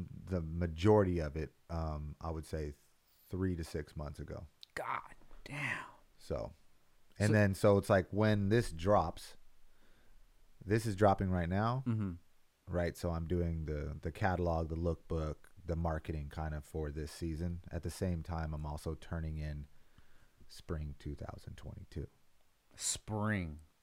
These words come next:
Speaker 1: Which is the, yeah, the January, February launch of the new year. So that's already created and done.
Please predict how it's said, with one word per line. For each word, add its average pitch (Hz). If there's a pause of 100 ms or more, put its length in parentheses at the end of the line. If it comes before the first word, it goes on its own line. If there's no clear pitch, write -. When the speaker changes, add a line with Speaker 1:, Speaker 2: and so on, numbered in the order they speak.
(520)
Speaker 1:
Which 80
is 73 (220)
the, 76 (240)
yeah, - (260)
the 82
January, 78
February 73 (120)
launch 76
of 71
the 73
new 76
year. 73 (880)
So 95
that's 117
already 104
created 85
and 73
done. 73